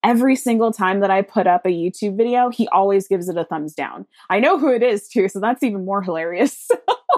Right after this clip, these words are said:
It's just, it's, it's going to be that way all the time. But as long as you, like, stay drowning in that support of people, uh, that really do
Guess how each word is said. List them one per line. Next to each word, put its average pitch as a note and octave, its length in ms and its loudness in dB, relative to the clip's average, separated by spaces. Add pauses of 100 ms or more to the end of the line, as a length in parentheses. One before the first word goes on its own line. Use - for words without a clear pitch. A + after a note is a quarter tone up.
(720)
It's C#4+ 220 2
just, - 340 -2
it's, F#4 480 0
it's B3+ 240 0
going B3+ 300 2
to B3 100 0
be G#3 180 2
that F3 200 4
way F3 140 2
all E3+ 220 0
the E3 100 -4
time. E3 300 -4
But E3+ 280 -2
as F#3+ 140 0
long G#3 240 2
as A#3+ 80 0
you, A#3+ 300 -4 (400)
like, G3 380 0 (100)
stay G#3+ 680 0
drowning F#3+ 680 -2
in F3 200 -6
that E3 220 -4
support - 580 -2
of F3+ 180 -4
people, G3 720 0 (120)
uh, F3+ 160 2
that E3 340 -2
really G3 380 2
do F#3+ 340 0